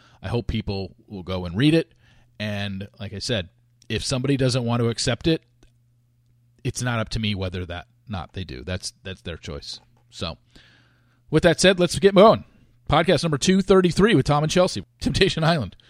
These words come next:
Here we go. All right, let's bring 'em in. Uh, you saw them on Temptation Island this season.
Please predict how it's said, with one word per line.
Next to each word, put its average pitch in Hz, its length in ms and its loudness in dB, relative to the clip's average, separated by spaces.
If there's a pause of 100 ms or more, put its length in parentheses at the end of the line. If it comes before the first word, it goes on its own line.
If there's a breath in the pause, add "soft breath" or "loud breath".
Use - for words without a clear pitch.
(220 soft breath)
Here 160 120 4
we 160 80 6
go. 147 220 4 (1400)
All 202 100 4
right, 185 180 6
let's 202 140 -2
bring 240 180 0
'em 208 80 -2
in. 143 240 -2 (180)
Uh, 139 260 -8
you 156 200 -6
saw 165 260 2
them 165 140 0
on 151 120 -2
Temptation 151 440 -4
Island 156 360 0
this 147 120 -2
season. 208 500 -2